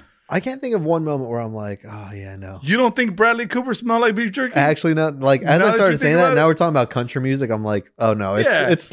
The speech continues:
Speaker 1: that's a Slim Jim movie."
Speaker 2: That was an authentic choice. I, that wasn't a random purchase on my part.
Speaker 1: <laughs> Yeah, no.
Speaker 2: I had to get in the mood.
Speaker 1: Yeah.
Speaker 2: Yeah, I had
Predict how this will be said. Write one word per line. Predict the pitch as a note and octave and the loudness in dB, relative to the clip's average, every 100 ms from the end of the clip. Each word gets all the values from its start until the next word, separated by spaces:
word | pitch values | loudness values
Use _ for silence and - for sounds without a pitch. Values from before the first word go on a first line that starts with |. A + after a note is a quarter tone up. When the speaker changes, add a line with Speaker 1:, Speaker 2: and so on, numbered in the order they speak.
| D#3+ | -4
Speaker 1:
that's | D3 D3+ D3 | 0 -2 -2
a | |
Slim | - B2+ A#2 | -2 -2 -2
Jim | A2 A2 | -2 -2
movie." | A2+ C4+ | 0 0
Speaker 2:
That | |
was | C#4+ | 0
an | C4 | 0
authentic | G3+ G3 - A#3 A3 A#3+ G3+ | 0 -2 -4 -4 -4 -8 -8
choice. | - G4+ A3+ - | -6 -4 -2 0
I, | F#3 | 0
that | G3 B3+ | 2 0
wasn't | D4 C#4 | 0 -2
a | D#3 | -2
random | C3 C#3+ E3 D#3+ C#3+ | 0 0 0 -2 0
purchase | G3 B3+ G3+ D3 | 0 0 -4 -4
on | C3+ | -2
my | A#2+ | -6
part. | A2 B2 G#2 - | -6 -8 -8 -12
Speaker 1:
<laughs> | - | -6
Yeah, | C3 | -2
no. | A#2+ G#2 | -2 0
Speaker 2:
I | G3+ | 0
had | A#3 A#3+ | 0 0
to | G3 | 0
get | F#3+ F#3 | -2 0
in | F3 | -2
the | D#3 | -2
mood. | C3+ E3+ G#3+ B2 A2 D3 | 0 2 2 -2 -10 -6
Speaker 1:
Yeah. | A#2 G2+ - G#3 | -4 -4 -4 -2
Speaker 2:
Yeah, | F#3 | 0
I | E3 | 0
had | F#3+ | -2